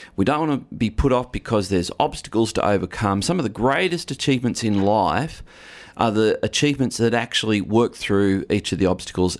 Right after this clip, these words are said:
and they, they do that. They work through the obstacles and they overcome them. And when you begin to see criticism, not as necessarily an attack, but something that's a, a gift, and when you begin to see people's opposition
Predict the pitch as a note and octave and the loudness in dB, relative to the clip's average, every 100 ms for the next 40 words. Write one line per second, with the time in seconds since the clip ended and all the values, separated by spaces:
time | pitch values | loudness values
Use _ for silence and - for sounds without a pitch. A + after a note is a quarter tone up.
0 | - G#2+ G2+ G2 F#2 F#2 F#2+ G#2 _ - | -4 -2 0 0 0 0 -2 -6 _ -4
1 | G2 F#2 F2 F2 - F#2 F2+ G#2 F#2 - | 0 2 2 0 0 -2 2 0 0 0
2 | F#2 E2+ E2+ - E2+ - - G#2+ G2+ F#2 | 0 0 -2 -4 -6 -6 -4 -2 0 0
3 | F2+ F2 - F2+ F2+ F2 E2 - - - | 0 -2 -4 -2 0 0 -2 -10 -20 -18
4 | - - - - - - C#3 C#3+ C#3 - | -18 -18 -20 -20 -4 0 2 2 0 -4
5 | C3+ D#3 G3+ G#3+ E3+ D3 C3 - A2 F#2 | -2 0 2 2 2 0 0 0 -2 0
6 | D3 C3+ A#2+ A#2+ A2+ A#2 A#2+ D#3 - - | -2 0 0 0 2 0 2 0 2 0
7 | G#2+ F#2+ - - D3 C#3 G#2 - C#3+ C#3 | -2 -4 -6 0 0 0 -4 -2 0 0
8 | F2+ F2+ F2 - A#2 - C#3 - C4+ E3 | 0 0 -2 -4 -6 -6 -8 -4 -2 -2
9 | C#3+ C3 G#2+ - G#2+ F2+ A#2+ - A2 E3+ | -2 0 0 0 -4 -2 -2 0 -2 0
10 | D3 A2 A#2 G#2 - F#2 - D3 - G2+ | 0 0 0 0 0 -2 -2 -4 -4 -4
11 | G#2+ - F2 F#2+ D#3+ - D#2 A#2+ | -2 -2 -2 0 0 0 0 0